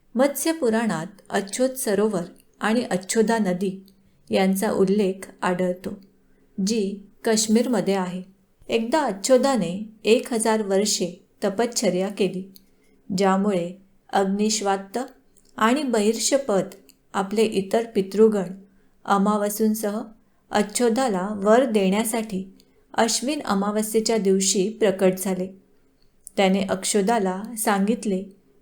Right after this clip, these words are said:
की, "मुली, तुझ्या तपश्चर्येने आम्ही सर्व खूप आनंदी आहोत, म्हणून तुला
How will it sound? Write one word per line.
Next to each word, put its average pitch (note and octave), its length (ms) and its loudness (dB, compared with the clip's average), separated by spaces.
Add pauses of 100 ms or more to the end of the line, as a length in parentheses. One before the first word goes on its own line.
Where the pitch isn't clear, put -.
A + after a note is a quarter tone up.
की, G#3+ 100 4
"मुली, G3 440 0 (440)
तुझ्या C4+ 240 4 (120)
तपश्चर्येने G#3+ 960 0 (480)
आम्ही G#3+ 280 2
सर्व A3 520 -2 (220)
खूप A#3 260 -6
आनंदी G#3+ 460 2
आहोत, F#3 280 0 (760)
म्हणून G3+ 340 2
तुला G#3 400 0